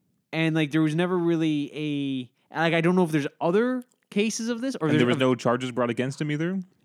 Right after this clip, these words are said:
Speaker 1: I, so far, no. But it's, it's, it's,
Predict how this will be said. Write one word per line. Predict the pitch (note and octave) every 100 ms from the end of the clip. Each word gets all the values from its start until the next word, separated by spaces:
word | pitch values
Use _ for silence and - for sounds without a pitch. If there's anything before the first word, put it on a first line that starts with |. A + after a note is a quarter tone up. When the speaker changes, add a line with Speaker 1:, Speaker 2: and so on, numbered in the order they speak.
| _
Speaker 1:
I, | D3 E3 E3+ C3
so | - E3 D#3+
far, | - E3 D#3+
no. | D3 C3+ D2+ - _ _ _ _ -
But | E3+ D#3+ - -
it's, | E3 - -
it's, | F3 C#3 - -
it's, | F3 - -